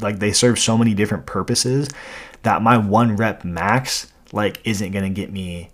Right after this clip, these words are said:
to where I want to be, you know, as far as, like, my physique or even my strength. Like, I even notice when I do, like, more of a volume style training, I'm way stronger. I'd much rather, I'd much rather be able to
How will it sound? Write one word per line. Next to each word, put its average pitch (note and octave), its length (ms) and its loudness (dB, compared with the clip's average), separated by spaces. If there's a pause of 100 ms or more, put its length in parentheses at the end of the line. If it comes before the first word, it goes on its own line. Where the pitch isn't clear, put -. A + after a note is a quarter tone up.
(120)
to G2+ 100 -2
where F#2+ 180 0
I F2+ 120 2
want F2 320 -4
to G2 100 -8
be, E2+ 440 -10 (180)
you F#2+ 60 -4
know, F2+ 80 -4
as F2+ 100 -4
far F2+ 240 2
as, F2 120 -4
like, F2 140 -6
my E2+ 140 -4
physique A#2 560 2
or F#2+ 100 0
even F3 160 4
my C#3+ 140 0
strength. - 580 -2
Like, - 160 -2
I G#2+ 200 4
even D3 180 4
notice G#2+ 320 2
when F#2+ 160 0
I G2+ 60 -2
do, A#2+ 100 4
like, G#2 280 -2 (220)
more A2+ 160 2
of G#2+ 80 4
a G2 80 0
volume G2 460 0
style G2+ 320 2
training, G2+ 360 -4
I'm G#2 140 0
way A2 160 2
stronger. G#2 560 0
I'd G#2+ 120 2
much A2 200 2
rather, G#2 420 0 (580)
I'd D3 220 8
much C#3+ 240 6
rather A#2+ 720 4
be G2+ 200 -2 (120)
able G2 320 -2
to F#2+ 600 -2